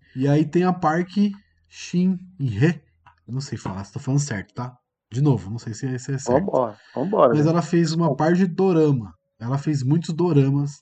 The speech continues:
Speaker 1: na Coreia. Você assistiu algum, Vitor? Você citou um? Ou você só entrou no radar o filme?
Speaker 2: O dela? Entrou no radar
Speaker 1: É.
Speaker 2: o A Ligação.
Speaker 1: A Ligação,
Speaker 2: Que é
Speaker 1: né?
Speaker 2: um
Speaker 1: Que eu não sei
Speaker 2: filme
Speaker 1: como
Speaker 2: que
Speaker 1: é o
Speaker 2: eu
Speaker 1: nome
Speaker 2: vi,
Speaker 1: em
Speaker 2: tipo,
Speaker 1: ingle-,
Speaker 2: em algum
Speaker 1: em
Speaker 2: site, alguém falando muito bem.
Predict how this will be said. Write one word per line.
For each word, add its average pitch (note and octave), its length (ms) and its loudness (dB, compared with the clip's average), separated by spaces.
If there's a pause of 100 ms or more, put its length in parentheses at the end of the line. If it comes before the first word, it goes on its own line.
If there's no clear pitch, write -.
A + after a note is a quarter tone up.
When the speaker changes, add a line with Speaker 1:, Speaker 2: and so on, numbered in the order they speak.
Speaker 1:
na A#2 80 -12
Coreia. A2 480 -12 (580)
Você D3+ 220 -4
assistiu F3 220 0
algum, F#3 240 4
Vitor? D3+ 240 -2
Você - 120 -18
citou C#3+ 420 2
um? G#3+ 180 -2 (520)
Ou C#3 80 -10
você B2+ 100 -14
só C3+ 180 -4 (240)
entrou C#3 280 2
no C3 60 0
radar B2+ 320 -2
o A2+ 60 -6
filme? G2+ 360 -10 (380)
Speaker 2:
O B2+ 100 -2
dela? B2+ 540 0 (420)
Entrou D3 240 4
no C#3+ 120 -2
radar C3+ 560 2
Speaker 1:
É. B2+ 40 0 (100)
Speaker 2:
o - 140 -4
A D3+ 100 4
Ligação. E3+ 580 0 (520)
Speaker 1:
A B2 120 -6
Ligação, B2+ 440 -2
Speaker 2:
Que A2 100 0
é B2 40 4
Speaker 1:
né? B2 60 0
Speaker 2:
um B2 40 -8
Speaker 1:
Que B2 100 -10
eu A#2 40 -2
não A#2+ 80 -2
sei C3 80 0
Speaker 2:
filme C3+ 120 2
Speaker 1:
como C3 100 0
Speaker 2:
que C#3+ 40 4
Speaker 1:
é C#3+ 40 8
o - 20 6
Speaker 2:
eu B2+ 60 4
Speaker 1:
nome B2+ 180 0
Speaker 2:
vi, - 40 4
Speaker 1:
em D3 40 4
Speaker 2:
tipo, C3+ 220 -2
Speaker 1:
ingle-, C3+ 80 2
Speaker 2:
em - 40 2
algum C3+ 280 2
Speaker 1:
em B3+ 40 6
Speaker 2:
site, B2+ 520 0
alguém B2+ 180 -2
falando B2+ 360 2
muito B2 420 -6
bem. D3 400 0